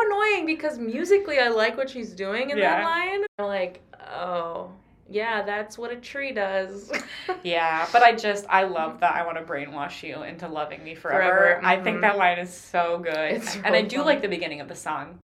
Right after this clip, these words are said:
Speaker 1: I don't have, like, super strong feelings about this song. I think the first time I heard it, I was like, "Meh." I have grown to like it more, but it's still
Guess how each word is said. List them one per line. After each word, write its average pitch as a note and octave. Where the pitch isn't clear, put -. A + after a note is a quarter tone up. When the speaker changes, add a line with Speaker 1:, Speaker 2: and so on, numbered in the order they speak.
Speaker 1:
I A#3+
don't D4+
have, G#3+
like, F#3+
super G3
strong F#3
feelings G3
about G3
this G3+
song. G#3
I F#3
think G#3
the F#3+
first B3
time C4
I B3+
heard B3
it, A3+
I G3
was F#3
like, F#3
"Meh." C4
I G3
have G3+
grown G3+
to G3
like F#3
it F3+
more, F3+
but F3+
it's E3+
still D#3+